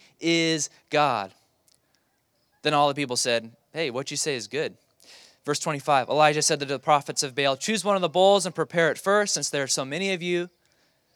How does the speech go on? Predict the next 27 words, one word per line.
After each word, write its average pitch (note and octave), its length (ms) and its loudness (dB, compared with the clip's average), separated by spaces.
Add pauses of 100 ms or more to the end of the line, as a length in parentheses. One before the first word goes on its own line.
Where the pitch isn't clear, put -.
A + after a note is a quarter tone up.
(140)
Like, B2+ 140 -6
he's C#3+ 160 -6
like, B2+ 180 -4
"Dude, C#3+ 220 -6
look, C3+ 260 -6
like, A2+ 180 -4 (320)
there's B2+ 180 -10
four E3+ 180 -4
hundred D#3 120 -8
fifty. D#3 220 -8
You B2+ 100 -8
should C#3+ 140 -10
be D3+ 60 -4
able C#3+ 100 -2
to B2 60 -8
do C3 80 -14
this B2+ 160 -8
a B2+ 40 -10
little B2 140 -10
bit - 60 -12
f-, - 180 -20
quicker C#3 240 -8
than A#2 100 -4
I B2 180 -4
can A2+ 200 -10
by A2+ 160 -4
myself." A2 560 -8